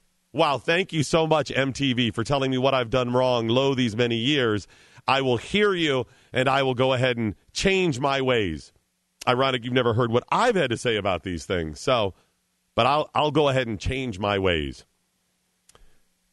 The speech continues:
Yeah. Uh, did you, did you see the guy? I'll tweet out a link to this, by the way, so you can see the video. It's, uh,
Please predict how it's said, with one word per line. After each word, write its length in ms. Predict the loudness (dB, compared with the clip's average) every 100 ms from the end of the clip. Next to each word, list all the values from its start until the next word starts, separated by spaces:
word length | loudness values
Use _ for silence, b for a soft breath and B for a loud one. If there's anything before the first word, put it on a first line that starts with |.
| _ -20 -4
Yeah. 200 | -4 -4 -4
Uh, 280 | -2 0 0 -2 -10 -4
did 180 | -2 2
you, 260 | 0 0 -6 -6
did 140 | 0
you 60 | 2
see 160 | 2 0
the 80 |
guy? 320 | 0 0 0 0
I'll 140 | -2
tweet 240 | -2 -2 0
out 120 | 0
a 20 |
link 220 | 0 -2 -2
to 80 |
this, 140 | -2 0
by 160 | 0 0
the 60 |
way, 140 | 0 -2
so 120 | -2
you 80 | -4
can 120 | -4
see 120 | -4
the 100 | -2
video. 460 | 0 2 2 2 0
It's, 360 | 0 -2 0
uh, 120 | 0